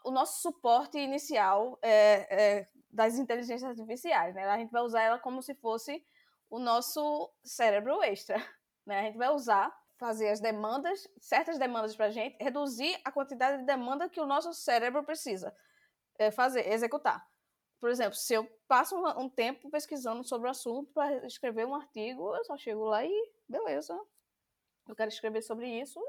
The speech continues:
e escreve pra mim. Não que eu, que eu faça isso, tá? Que eu vou fazer isso, ou talvez eu faça. Foda-se que tá aí pra ser usada, eu vou, eu vou usar mesmo. <laughs> Não, mas é, mas é sério. Sobre isso, eu acho que ela é uma,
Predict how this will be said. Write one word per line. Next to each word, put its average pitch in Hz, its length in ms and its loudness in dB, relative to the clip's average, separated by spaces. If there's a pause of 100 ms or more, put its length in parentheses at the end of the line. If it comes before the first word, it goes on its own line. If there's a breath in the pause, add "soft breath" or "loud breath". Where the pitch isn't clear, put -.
e 440 40 -10
escreve 226 400 -8
pra 415 160 -6
mim. 208 200 -10 (400)
Não 330 180 -4
que 359 60 -4
eu, 330 260 -4
que - 140 -8
eu 262 80 -4
faça 269 340 -2
isso, 165 200 -8
tá? 214 160 -6
Que - 100 -10
eu 214 40 -2
vou 208 80 -6
fazer 247 240 -4
isso, 247 240 -8 (720)
ou 180 100 -8
talvez 214 300 -4
eu 214 80 -6
faça. 156 360 -12 (720)
Foda-se 311 400 -2
que 349 160 -8
tá 339 140 -4
aí 349 160 0
pra 349 100 -6
ser 392 180 -6
usada, 254 460 2
eu 277 100 -2
vou, 302 300 -2
eu 269 160 -4
vou 285 260 -4
usar 311 200 -2
mesmo. 196 360 -6 (380 loud breath)
<laughs> - 1300 -10
Não, 254 220 0
mas 254 180 2
é, - 160 -2
mas 254 260 0
é 254 60 2
sério. 202 480 -2
Sobre 311 340 2 (140)
isso, 453 160 -4 (100)
eu 269 120 2
acho 277 200 4
que - 80 -6
ela 277 160 2
é 320 40 2
uma, 349 180 -6